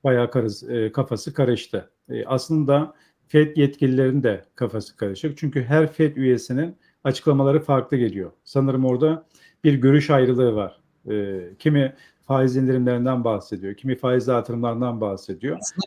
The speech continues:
Speaker 2: bir iki
Speaker 1: Gelen
Speaker 2: yıl,
Speaker 1: açıklamalar
Speaker 2: geçen yıl da böyleydi.
Speaker 1: Evet, yani bir istikrar yok. Yani istikrar neden yok? Enflasyonist bir dünya ekonomisi var karşımızda. Enflasyona mücadele ediyorlar. Faiz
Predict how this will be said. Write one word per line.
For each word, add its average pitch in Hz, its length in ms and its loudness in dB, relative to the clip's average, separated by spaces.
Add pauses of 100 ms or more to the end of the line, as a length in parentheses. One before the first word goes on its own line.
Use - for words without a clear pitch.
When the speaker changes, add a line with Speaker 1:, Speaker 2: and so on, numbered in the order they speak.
Speaker 2:
bir 135 60 6
iki 139 120 6
Speaker 1:
Gelen 156 120 8
Speaker 2:
yıl, 151 120 8 (100)
Speaker 1:
açıklamalar 156 480 -2 (400)
Speaker 2:
geçen 107 300 0
yıl 143 200 0
da 156 120 2
böyleydi. 87 440 -6 (500)
Speaker 1:
Evet, 170 340 6
yani 120 340 0
bir 175 60 0
istikrar 165 540 4
yok. 156 400 4
Yani 117 260 -2
istikrar 160 480 2
neden 170 220 2
yok? 151 360 0 (260)
Enflasyonist 151 680 2
bir 147 120 0
dünya 147 240 6
ekonomisi 147 540 2
var 123 200 2
karşımızda. 107 640 -4
Enflasyona 143 540 0
mücadele 139 460 4
ediyorlar. 127 460 -2 (440)
Faiz 151 580 2